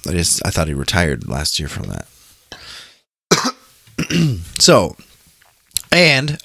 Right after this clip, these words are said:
if McCown plays against Brady, then it's the second oldest age combined,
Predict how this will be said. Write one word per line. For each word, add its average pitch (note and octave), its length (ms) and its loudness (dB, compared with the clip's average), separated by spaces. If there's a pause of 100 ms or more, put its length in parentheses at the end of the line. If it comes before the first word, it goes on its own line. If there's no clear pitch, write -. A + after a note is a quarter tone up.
(140)
if D#3+ 160 2
McCown D#3 680 2
plays G2+ 720 2
against G#2 320 0
Brady, F2 460 0 (480)
then C3 160 6
it's C3 180 2
the B2+ 140 0
second D3+ 520 4
oldest C3 680 6
age A#2+ 340 4
combined, G#2 680 2